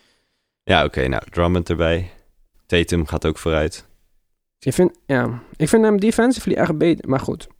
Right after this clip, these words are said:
Speaker 2: je mag hem hebben. Maar dan gebruik ik mijn veto wel ergens anders.
Speaker 1: <laughs>
Speaker 2: Eh,
Speaker 1: Heb
Speaker 2: dus
Speaker 1: ik ook veto, of niet?
Speaker 2: Ja,
Speaker 1: Hoe
Speaker 2: je
Speaker 1: zit
Speaker 2: hebt
Speaker 1: dat?
Speaker 2: veto. Ja, nee, nee. <laughs> Iemand, ik heb de pen, ik heb veto's.
Speaker 1: Ah,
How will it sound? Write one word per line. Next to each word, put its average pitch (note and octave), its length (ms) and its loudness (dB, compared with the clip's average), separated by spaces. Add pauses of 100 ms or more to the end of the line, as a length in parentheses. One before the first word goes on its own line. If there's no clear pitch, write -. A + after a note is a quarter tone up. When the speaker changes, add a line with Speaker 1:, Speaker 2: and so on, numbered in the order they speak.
(100)
Speaker 2:
je C#3 100 -2
mag C3 180 -2
hem C3 100 -4
hebben. C3 260 -8 (600)
Maar - 240 -6
dan G1+ 360 -2
gebruik - 320 -8
ik - 60 -6
mijn A#2+ 120 -4
veto A#2 340 -4
wel B2 120 -6
ergens C3+ 200 -12
anders. C3 360 -12 (180)
Speaker 1:
<laughs> - 200 -4 (1300)
Speaker 2:
Eh, C3 600 2
Speaker 1:
Heb C3 100 2
Speaker 2:
dus F#2 140 4
Speaker 1:
ik A2 140 4
ook A#2+ 240 4
veto, G2+ 420 4
of F#2 220 0
niet? - 260 0
Speaker 2:
Ja, C#3 80 4
Speaker 1:
Hoe C3+ 100 6
Speaker 2:
je B2 60 8
Speaker 1:
zit B2+ 220 4
Speaker 2:
hebt - 0 -
Speaker 1:
dat? - 160 6
Speaker 2:
veto. - 140 -2
Ja, C3+ 320 6
nee, B2+ 260 6
nee. A#2+ 500 0
<laughs> - 40 -2
Iemand, C#3+ 220 4
ik C3+ 160 0
heb C3+ 100 2
de C3 100 2
pen, B2 280 0
ik A#2+ 120 -4
heb - 80 -10
veto's. - 460 -4
Speaker 1:
Ah, D#2 280 0